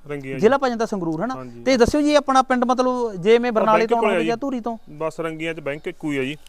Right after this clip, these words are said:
Speaker 2: ਹਾਂਜੀ।
Speaker 1: ਬੈਂਕ ਕੋਲੇ ਆ ਕੇ
Speaker 2: ਹਾਂਜੀ।
Speaker 1: ਕੋਈ ਮ-, ਲਵੀ ਆਪਣੀ ਵਰਕਸ਼ਾਪ ਬਿਲਕੁਲ।
Speaker 2: ਠੀਕ ਹੈ ਜੀ।
Speaker 1: ਹੂੰ।
Speaker 2: ਤੇ ਜਿਹੜਾ ਇਹ ਮਤਲਬ ਤੁਹਾਡਾ ਪਿੰਡ ਪੈ ਗਿਆ, ਇਹ ਬਰਨਾਲਾ ਤੋਂ ਧੂਰੀ ਰੋਡ ਦੇ ਉੱਪਰ
Speaker 1: ਧੂਰੀ
Speaker 2: ਪੈ
Speaker 1: ਰੋਡ
Speaker 2: ਗਿਆ।
Speaker 1: ਤੇ ਜੀ।
Speaker 2: ਤੇ ਆਪਣੇ ਮੋਬਾਈਲ ਨੰਬਰ ਦੱਸਿਓ ਜੀ,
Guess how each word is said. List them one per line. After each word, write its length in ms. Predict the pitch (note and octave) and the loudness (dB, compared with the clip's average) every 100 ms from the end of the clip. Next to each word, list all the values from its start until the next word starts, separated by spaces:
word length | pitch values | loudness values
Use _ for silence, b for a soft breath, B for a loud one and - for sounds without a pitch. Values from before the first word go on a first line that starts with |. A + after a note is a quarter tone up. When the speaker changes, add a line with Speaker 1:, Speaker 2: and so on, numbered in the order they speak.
| - | -2
Speaker 2:
ਹਾਂਜੀ। 280 | G#3 G#3 G#3 - - - | -2 -2 -10 -16 -20 -8
Speaker 1:
ਬੈਂਕ 240 | C#3+ D#3+ | -6 -4
ਕੋਲੇ 240 | F#3+ F3 D#3 | -4 -2 -2
ਆ 140 | C#3+ | -4
ਕੇ 240 | D3 C#3 C3+ - | -6 -14 -12 -2
Speaker 2:
ਹਾਂਜੀ। 260 | D#3+ D3+ D#3 - - - - - - - | -2 -2 -12 -16 -20 -20 -20 -20 -20 -18
Speaker 1:
ਕੋਈ 180 | - D#3+ | -12 -10
ਮ-, 200 | D#3+ D3+ | -10 -10
ਲਵੀ 300 | D3+ D3+ F3 | -8 -8 -6
ਆਪਣੀ 200 | F3 D3+ | -6 -6
ਵਰਕਸ਼ਾਪ 380 | C#3 C3 - C3 | -8 -8 -8 -10
ਬਿਲਕੁਲ। 320 | C3 C3+ C3+ C3 - - | -10 -14 -16 -18 -14 -8
Speaker 2:
ਠੀਕ 180 | G3 | -6
ਹੈ 60 | D3+ | -6
ਜੀ। 140 | C3+ C3+ - | -8 -16 -20
Speaker 1:
ਹੂੰ। 420 | B2+ B2 A#2+ A#2 - | -18 -18 -20 -20 0
Speaker 2:
ਤੇ 300 | G#3+ A3+ A3+ | 4 6 4
ਜਿਹੜਾ 300 | F#3 G3+ C4 | 4 6 6
ਇਹ 180 | B3 A#3 | 6 4
ਮਤਲਬ 320 | A3+ A#3 A3+ | 4 0 0
ਤੁਹਾਡਾ 240 | B3 B3 A#3 | 0 2 0
ਪਿੰਡ 220 | A3+ A3 | 0 -2
ਪੈ 200 | G#3+ G3+ | -2 0
ਗਿਆ, 120 | A3 | 0
ਇਹ 120 | A3+ | 0
ਬਰਨਾਲਾ 400 | F#3+ F#3 F#3+ G3 | 0 0 2 2
ਤੋਂ 120 | G#3 | 0
ਧੂਰੀ 220 | B3+ C#4+ A#3+ | -2 -2 0
ਰੋਡ 160 | G#3+ | 0
ਦੇ 40 | G3+ | 0
ਉੱਪਰ 120 | G3+ | -2
Speaker 1:
ਧੂਰੀ 100 | F3+ | -2
Speaker 2:
ਪੈ 60 | |
Speaker 1:
ਰੋਡ 100 | C#3+ | -4
Speaker 2:
ਗਿਆ। 80 | B2+ | -6
Speaker 1:
ਤੇ 100 | - | -12
ਜੀ। 160 | G2+ - - | -18 -20 -2
Speaker 2:
ਤੇ 120 | A3+ | 2
ਆਪਣੇ 200 | A#3+ A#3+ | 4 4
ਮੋਬਾਈਲ 260 | A#3 A3 A3 | 6 8 8
ਨੰਬਰ 180 | A3 A3 | 6 -2
ਦੱਸਿਓ 240 | G#3 C4 | -2 -6
ਜੀ, 160 | B3+ | -6